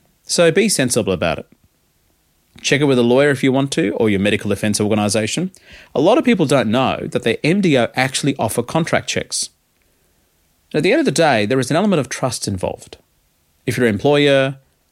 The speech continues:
practice owner or boss is super focused on the contract and not you, then that might be a red flag.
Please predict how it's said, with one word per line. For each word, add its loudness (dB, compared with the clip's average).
practice 0
owner 0
or -2
boss -4
is 2
super 0
focused 0
on 0
the -4
contract -4
and 0
not -2
you, 0
then -4
that -4
might -4
be -2
a -2
red -4
flag. -8